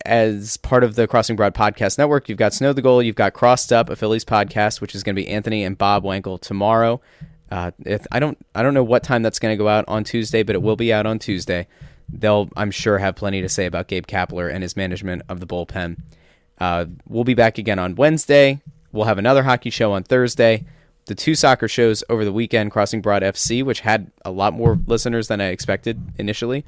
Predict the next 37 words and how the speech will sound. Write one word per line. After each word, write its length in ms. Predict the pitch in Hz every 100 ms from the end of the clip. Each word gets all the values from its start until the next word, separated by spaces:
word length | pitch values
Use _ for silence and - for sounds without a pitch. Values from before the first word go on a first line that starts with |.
| - - _ -
and 160 | 120 123
It's 100 | -
Always 240 | 113 113
Soccer 240 | 117 104 104
in 80 |
Philadelphia 480 | 101 104 104 104 107
with 120 | 95
Kevin 180 | - 92
Kincaid. 480 | 92 92 - 95 98 - - - - -
That 180 | 104
is 120 | 98 -
coming 300 | - 101 98
out 180 | 90 - -
over 160 | 107 101
the 80 | 98
weekend 380 | 101 98 90 -
as 200 | 80 71
well. 360 | 104 107 113 113 _ - _ -
Until 320 | 113 185 208
then, 320 | 131 117 123 _ -
we 120 | 120
will 120 | 131
talk 220 | 120 131
to 80 | -
you 40 | 120
guys 220 | 117 104
on 180 | 98 92
Wednesday. 460 | 139 143 - 101
Make 180 | 95 117
sure 140 | -
you 120 | 120 110
go 100 | 110
subscribe 400 | 98 - 101 98
to 100 | 98
the 80 | 98
other 120 | 95
shows 360 | - 110 104